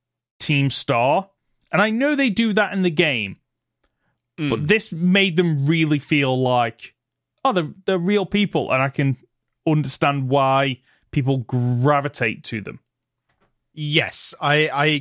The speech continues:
Speaker 2: get that impression that that's what they were going for. I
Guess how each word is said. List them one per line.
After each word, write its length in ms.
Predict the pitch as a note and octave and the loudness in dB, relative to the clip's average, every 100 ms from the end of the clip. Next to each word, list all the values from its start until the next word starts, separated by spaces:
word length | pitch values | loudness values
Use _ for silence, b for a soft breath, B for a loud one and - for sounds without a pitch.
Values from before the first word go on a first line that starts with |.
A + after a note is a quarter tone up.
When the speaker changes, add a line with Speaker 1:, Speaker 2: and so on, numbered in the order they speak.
| - | -2
Speaker 2:
get 200 | F3+ G3+ | -2 0
that 160 | F#3+ | -2
impression 520 | F3+ D#3+ D#3 C3+ D3 C3 | -2 -4 -6 -6 -8 -8
that 120 | B2 | -8
that's 240 | B2 B2+ | -8 -8
what 80 | C#3 | -10
they 100 | C#3 | -10
were 100 | A2+ | -12
going 460 | G#2 A2+ A2 C3+ D3+ | -12 -12 -12 -12 -14
for. 480 | - D#3 F3 C4+ - _ _ _ _ _ _ _ - | -14 -12 -10 -12 -14 _ _ _ _ _ _ _ -10
I 180 | C#3 E3 | -4 -4